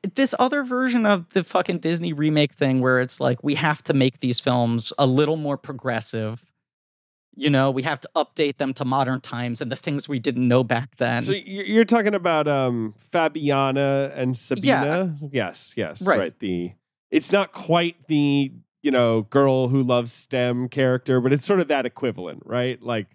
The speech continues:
Speaker 1: I wanna
Speaker 2: you
Speaker 1: create
Speaker 2: know.
Speaker 1: a more moral, uh, ethical entertainment industry where we can
Speaker 2: Right,
Speaker 1: kick
Speaker 2: right.
Speaker 1: abusers out. And it's just like, yeah, no one likes Stromboli. What, what the fuck are you talking about?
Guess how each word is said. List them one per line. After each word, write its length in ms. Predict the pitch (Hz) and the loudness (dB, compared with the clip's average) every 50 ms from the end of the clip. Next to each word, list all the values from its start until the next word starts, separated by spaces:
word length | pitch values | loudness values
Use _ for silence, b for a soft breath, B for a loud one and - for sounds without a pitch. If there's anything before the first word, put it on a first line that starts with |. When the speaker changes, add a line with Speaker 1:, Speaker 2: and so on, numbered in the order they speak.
| _ _ | _ _
Speaker 1:
I 140 | 190 196 208 | -2 -2 0
wanna 260 | 180 208 233 226 226 - | 2 2 2 2 2 2
Speaker 2:
you 80 | 269 | 2
Speaker 1:
create 140 | 262 214 214 | 2 4 2
Speaker 2:
know. 60 | 202 | 2
Speaker 1:
a 40 | 190 | 0
more 560 | 185 180 175 175 175 175 170 170 170 135 - - | 0 0 0 0 0 0 0 -2 -4 -6 -8 -8
moral, 920 | 170 151 151 156 160 175 180 175 175 175 170 165 165 165 165 165 160 123 - | -8 -4 0 2 2 4 4 2 2 2 2 2 2 0 0 -2 -4 -8 -6
uh, 460 | - 151 143 143 139 135 135 139 98 - - | -2 -2 0 0 0 0 -2 -2 -4 -4 -4
ethical 580 | 170 - - - 175 - 175 165 151 151 147 - | -4 -2 -2 -2 -2 0 0 0 2 2 0 0
entertainment 560 | 156 143 135 117 - - 127 120 120 110 110 | 0 0 0 -2 -2 -4 -2 -2 0 -2 -2
industry 600 | 110 110 107 117 113 - - 135 147 - 170 165 | -2 -2 -4 -4 -4 -6 -8 -8 -6 -6 -6 -2
where 160 | 165 170 147 | 2 2 4
we 140 | 147 147 131 | 4 4 4
can 80 | 110 | 2
Speaker 2:
Right, 220 | 107 - - - - | 0 0 -2 -4 -4
Speaker 1:
kick 160 | - - 196 | -4 -2 0
Speaker 2:
right. 140 | 214 202 175 | 0 0 -2
Speaker 1:
abusers 580 | 139 143 147 160 165 147 143 147 131 123 - - - | -2 -4 -2 -2 0 0 0 0 -2 -2 -2 -4 -4
out. 340 | 123 113 120 113 - - - _ _ _ _ _ _ - | -2 -2 -2 -4 -6 -10 -16 _ _ _ _ _ _ 0
And 100 | 226 240 | 0 0
it's 120 | 220 - | 0 0
just 220 | - 262 - - | -2 -2 -2 2
like, 200 | 285 233 214 190 - _ _ _ _ _ _ _ | 2 2 2 0 -2 _ _ _ _ _ _ _
yeah, 180 | 311 285 185 - | -4 -4 -4 -2
no 160 | - 220 285 320 | -2 -4 -4 -4
one 180 | 415 392 320 277 | -4 -4 -2 -2
likes 200 | 269 262 - - | 0 0 0 0
Stromboli. 1000 | - - - - - 170 139 131 - - 117 120 131 113 - 131 - - - - _ _ _ _ _ _ _ _ _ _ _ _ _ _ _ - | -2 -2 -2 -2 0 0 0 0 0 0 0 0 0 -2 -2 -6 -6 -6 -8 -8 _ _ _ _ _ _ _ _ _ _ _ _ _ _ _ -4
What, 200 | 247 311 - 269 | -2 -2 0 0
what 100 | 330 339 | 0 0
the 80 | 440 - - | 0 -2 -4
fuck 260 | - - 311 311 - | 0 0 0 0 0
are 40 | 311 | -4
you 100 | 294 302 | -8 -8
talking 480 | - - - - 285 311 - 285 233 185 | -8 -10 -4 -2 -2 -2 -2 -2 -4 -4
about? 240 | 147 - - - | -4 -4 -4 -6